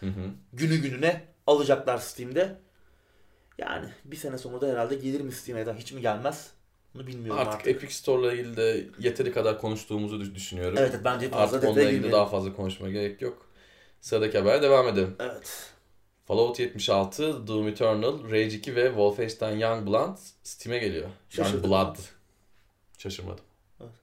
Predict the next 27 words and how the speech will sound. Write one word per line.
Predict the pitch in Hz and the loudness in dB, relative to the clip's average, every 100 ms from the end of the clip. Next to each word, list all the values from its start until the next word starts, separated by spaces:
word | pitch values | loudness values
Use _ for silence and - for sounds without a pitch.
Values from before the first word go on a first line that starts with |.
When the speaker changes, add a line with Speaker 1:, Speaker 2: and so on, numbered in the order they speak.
| _ | _
Speaker 1:
Çünkü | - 196 123 - - - - | -8 -4 -4 -4 -8 -16 4
ya | 117 | 6
zaten | 208 - - | 6 4 4
Fallout | 139 175 175 | 6 6 2
yetmiş | 160 - | -2 2
altı | 175 170 - | 4 2 0
Steam'e | - 156 160 | -8 -2 -2
geliyor | 165 147 151 165 | 0 0 2 6
haberi | 156 143 160 147 | 6 6 4 2
bile | 127 151 196 - _ _ _ _ | 2 2 0 -8 _ _ _ _
çok | - 156 151 | -2 -2 0
şey | 165 | 2
anlatıyor | 143 139 135 139 120 | 2 2 0 0 2
yani | 104 104 110 | 4 4 2
hani. | 113 113 110 | -2 -2 2
Speaker 2:
Zaten | 175 240 277 | 4 4 2
konuştuk | 180 175 - - | 2 0 -2 -8
bunu | 131 131 | -6 2
yani | 143 139 | 2 4
gelebileceğini | 156 180 170 175 135 147 180 226 | 6 6 6 2 2 4 4 2
Speaker 1:
Hı | 110 113 - - - | 0 -4 -8 -14 -18
hı. | |
Speaker 2:
söylüyorduk. | - 208 208 196 - - - - | -4 0 4 2 2 -10 -16 4
Önceki | 190 196 202 208 | 4 6 4 4
oyunları | 170 143 | 4 2
geldi | 135 170 190 | 10 10 10
zaten | 175 147 123 117 | 8 6 6 -2